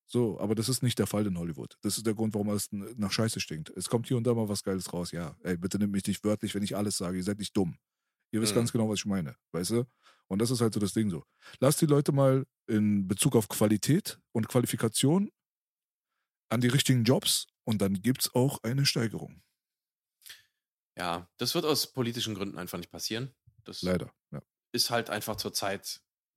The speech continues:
Speaker 2: wirklich ganz furchtbar schwierig.
Speaker 1: Hm.
Speaker 2: Ähm, ich weiß nicht, ob wir da irgendwie jemals wieder rauskommen, wird sich zeigen. Aber, ähm, ja,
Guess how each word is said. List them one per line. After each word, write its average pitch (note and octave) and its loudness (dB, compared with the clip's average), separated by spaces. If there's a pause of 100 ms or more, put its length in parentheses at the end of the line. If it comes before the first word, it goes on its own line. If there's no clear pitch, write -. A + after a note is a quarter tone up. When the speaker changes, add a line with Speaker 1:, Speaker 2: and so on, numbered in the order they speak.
(240)
Speaker 2:
wirklich G2 -8
ganz F#2+ -8
furchtbar G2+ -12
schwierig. A2 -8 (300)
Speaker 1:
Hm. D#2 -8 (720)
Speaker 2:
Ähm, F#2+ -4 (320)
ich - -16
weiß G2+ -4
nicht, G2+ -4
ob E2 -10
wir G2 -6
da F2+ -4
irgendwie F#2 -10
jemals E2+ -8
wieder F2 -10
rauskommen, F2+ -10
wird F2+ -14
sich - -16
zeigen. F#2+ -10 (640)
Aber, D#2 -8
ähm, C#2 -16 (1120)
ja, - -20